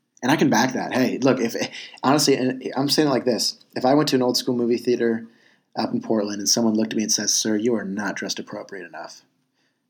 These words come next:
No questions asked. I'm bolting, I'm getting back home. You know, I'm not speeding, but I'm getting h-, back home as soon as possible. I'm throwing a nice button-down shirt, maybe in some slacks,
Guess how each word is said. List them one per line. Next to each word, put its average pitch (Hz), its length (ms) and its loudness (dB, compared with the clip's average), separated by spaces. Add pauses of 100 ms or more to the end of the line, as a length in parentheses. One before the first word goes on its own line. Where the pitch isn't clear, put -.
(540)
No 147 200 6
questions 123 360 2
asked. 107 300 0
I'm 110 100 -2
bolting, 113 400 2
I'm 120 100 0
getting 131 180 6
back 110 200 2
home. 98 420 -4
You 110 100 -6
know, 92 100 -4
I'm 101 120 -4
not 117 180 2
speeding, 107 440 2
but 104 80 -2
I'm - 80 2
getting - 200 -2
h-, - 180 -8
back 117 180 -2
home 101 160 -4
as - 80 2
soon 123 220 2
as 98 100 -2
possible. 101 840 -4 (300)
I'm 95 100 -10
throwing 110 200 0
a 95 60 -2
nice 107 180 -2
button-down 120 480 -2
shirt, 92 400 -6 (100)
maybe 101 240 -4
in 110 60 -2
some 110 140 -4
slacks, - 600 -4